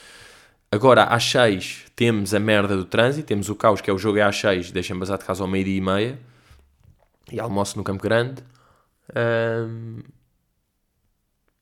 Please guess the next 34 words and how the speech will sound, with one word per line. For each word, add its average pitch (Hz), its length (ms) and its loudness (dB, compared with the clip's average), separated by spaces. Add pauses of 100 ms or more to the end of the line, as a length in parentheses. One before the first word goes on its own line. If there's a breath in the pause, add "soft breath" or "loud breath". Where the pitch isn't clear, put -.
(280)
mas 104 180 -4
depois - 260 -2
tem 107 200 0
aqui 113 260 -2
a 107 60 4
grande, 107 460 0 (800 soft breath)
a 104 60 -2
grande 107 280 0
miscelânea, 101 560 -2
pá, - 240 -18 (480)
né? 92 280 -10 (1700)
On 104 200 -4
fucking - 520 -6
God. 92 300 -4 (1400 soft breath)
Por 120 100 -8
acaso, 110 200 -2
tava, 117 280 -4
tava 117 260 -2
lá, 107 160 2
tipo, - 240 -10
tava 95 160 -4
lá 92 120 -4
com, 92 540 -8 (160)
com - 100 -10
uma 107 140 -6
malta, 92 580 -8
e 117 180 -12
depois 120 240 -4
um 123 120 -2
gajo 101 260 0
tava 104 200 -2
a - 20 0
dizer, 101 160 -6
tipo, - 240 -10